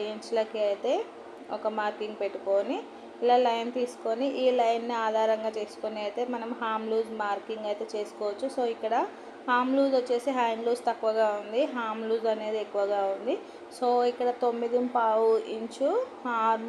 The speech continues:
లూజ్ అండి. So, ఇలా ఫోల్డింగ్ దగ్గర నుంచి స్ట్రైట్గా అయితే పెట్టుకోవాలి. షోల్డర్ విడ్త్ పైన వన్ ఇంచ్ మార్కింగ్ చేసుకొని వన్ ఇంచ్ దగ్గర నుంచి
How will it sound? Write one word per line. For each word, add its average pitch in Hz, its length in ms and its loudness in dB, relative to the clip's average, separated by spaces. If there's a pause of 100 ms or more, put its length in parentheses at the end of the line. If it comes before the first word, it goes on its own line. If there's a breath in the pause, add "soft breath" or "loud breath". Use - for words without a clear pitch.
(120)
లూజ్ 233 300 2
అండి. 214 240 0 (500 loud breath)
So, 247 100 2 (120)
ఇలా 233 140 4 (100)
ఫోల్డింగ్ 254 500 4
దగ్గర 220 240 2 (100)
నుంచి 220 260 -4 (380)
స్ట్రైట్గా 233 520 2
అయితే 226 140 -2 (100)
పెట్టుకోవాలి. 202 600 0 (520)
షోల్డర్ 254 520 4
విడ్త్ 226 320 2 (840)
పైన 240 240 2 (120)
వన్ 226 200 0
ఇంచ్ 240 160 -6 (100)
మార్కింగ్ 220 480 -2
చేసుకొని 220 520 -2 (460)
వన్ 226 200 0
ఇంచ్ 262 240 2
దగ్గర 226 340 4
నుంచి 240 220 -2